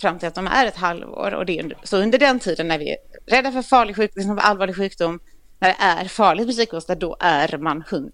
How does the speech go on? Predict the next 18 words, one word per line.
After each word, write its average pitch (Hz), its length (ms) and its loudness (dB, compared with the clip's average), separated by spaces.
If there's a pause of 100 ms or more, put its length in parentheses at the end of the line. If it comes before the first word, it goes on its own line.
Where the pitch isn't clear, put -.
(120)
helt 190 240 -4
oskyddad. - 360 -10 (580)
Eh, 175 340 4 (420)
och 226 120 6
då 254 140 6
kommer 269 160 4
man 269 100 6
fram 185 220 0
till 180 120 -6
att 185 180 0 (100)
däremot 247 400 2
är 202 140 0
det 285 80 0
så 226 100 -4
här 170 140 2
att, 175 220 -2 (380)
att, 170 340 -2
eh, 170 160 0